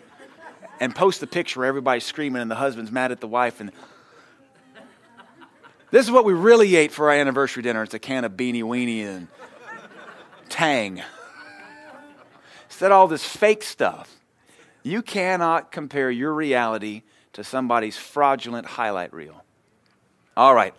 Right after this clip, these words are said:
I wanna get on to eschatology, but I still have to pastor at the same time. One famous book of the Revelation, one, on the book of the Revelation, actually one of the ones I'm studying right now,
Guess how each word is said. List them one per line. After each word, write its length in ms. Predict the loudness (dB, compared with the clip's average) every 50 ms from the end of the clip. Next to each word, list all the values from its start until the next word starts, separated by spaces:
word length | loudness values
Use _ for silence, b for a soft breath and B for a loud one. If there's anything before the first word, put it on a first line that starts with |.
| _
I 80 | -4 -2
wanna 240 | -2 0 -2 -2 0
get 140 | 0 0
on 140 | 0 0 -2
to 60 | -2
eschatology, 680 | -4 -6 -8 -8 -14 -10 -4 -2 -2 0 -2 -4 -8 -10
but 160 | -8 -8 -6 -6
I 80 | -8
still 220 | -10 -10 -10 -10 -8
have 160 | -8 -10 -10
to 80 | -14
pastor 420 | -14 -8 -6 -6 -6 -8 -10 -16 -18
at 80 | -18
the 80 | -18 -18
same 300 | -14 -14 -14 -14 -14 -14
time. 300 | -16 -16 -16 -16 -18 -20 b b b b b b b b b b b b b b b b b b b b b b b b b _ _ _ _ _ _
One 320 | -2 2 4 4 4 4
famous 420 | 2 0 0 2 2 0 -2 -4 -2
book 240 | -2 -2 0 0
of 80 | 0 -2
the 80 | -2 0
Revelation, 720 | 0 0 0 0 0 0 0 0 0 -2 -6 -8 -6 -6
one, 140 | -6 -6 -4 -2
on 200 | -2 -2 0 0
the 100 | -2 -4
book 380 | -6 -8 -8 -6 -6 -6 -6
of 80 | -8 -8
the 80 | -6
Revelation, 440 | -6 -6 -4 -4 -6 -8 -8 -6 -6
actually 280 | -6 -6 -6 -8 -8 -8
one 80 | -8
of 40 | -6
the 60 | -6
ones 180 | -6 -8 -8 -8
I'm 120 | -10 -12
studying 340 | -12 -10 -8 -8 -6 -6 -6
right 160 | -8 -8 -8
now, 240 | -8 -8 -8 -8 b